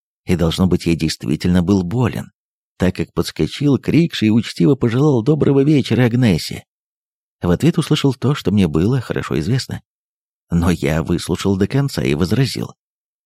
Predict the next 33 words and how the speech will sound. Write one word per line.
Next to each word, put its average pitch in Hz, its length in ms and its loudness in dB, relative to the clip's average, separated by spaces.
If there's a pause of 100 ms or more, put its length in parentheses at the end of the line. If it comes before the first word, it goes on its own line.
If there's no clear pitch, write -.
(180)
что - 240 -2
всё - 240 0
это 120 240 4
я 107 160 4
слышал 113 340 0
уже 117 340 2 (100)
раньше 104 560 0
и 104 80 4
был 123 200 4
бы 127 140 2
счастлив 104 640 -4
услышать 127 340 -2
что-нибудь 139 500 2
новое. 78 600 -4 (600)
Какой-то 98 460 0
злой 113 300 4
дух, 131 340 2
очевидно, 90 440 0
вселился 98 480 -2
в 76 60 -2
меня 87 240 2
в 101 40 -2
этот 92 200 -2
вечер, 101 400 -2 (440)
потому 90 280 0
что - 160 -4
я, 92 140 2
помнится, 92 440 0
минут 90 380 2
пять 92 340 0
говорил 80 380 0
с - 140 -12
тем, 110 320 -2